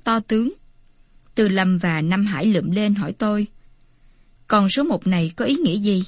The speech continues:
Tôi nói, "Những tên chết và bị thương thuộc sư đoàn một bộ binh Mỹ. Sư đoàn Anh Cả Đỏ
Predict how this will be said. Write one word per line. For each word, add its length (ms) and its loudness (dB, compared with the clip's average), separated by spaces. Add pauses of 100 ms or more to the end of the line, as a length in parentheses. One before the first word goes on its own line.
(640)
Tôi 140 2
nói, 320 2 (600)
"Những 240 2
tên 260 0
chết 280 -2
và 80 2
bị 240 -2
thương 260 0
thuộc 220 -2
sư 160 -2
đoàn 300 0
một 200 -4
bộ 160 -2
binh 260 2
Mỹ. 300 -2 (580)
Sư 220 2
đoàn 280 0
Anh 240 2
Cả 180 -4
Đỏ 300 -2